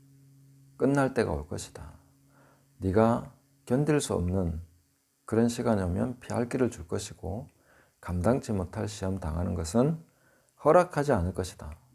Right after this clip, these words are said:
그러니까 두려워하지 말라는 것입니다. 그런데 우리는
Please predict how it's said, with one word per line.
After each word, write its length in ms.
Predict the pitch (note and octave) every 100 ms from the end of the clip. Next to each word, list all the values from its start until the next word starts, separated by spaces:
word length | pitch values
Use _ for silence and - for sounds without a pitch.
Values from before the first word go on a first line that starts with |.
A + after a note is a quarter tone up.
| _ _ -
그러니까 640 | G2+ A2+ G#2+ B2 C3+ D#3+ - _ _ _ _
두려워하지 420 | - A2+ G#2+ F#2 F2+
말라는 380 | E2+ D#2 E2
것입니다. 340 | D#2+ - - _ _ _ _ _ _ _ _ - - - _ _
그런데 240 | C3 D3+
우리는 560 | B2 B2 A#2+ G#2+ C3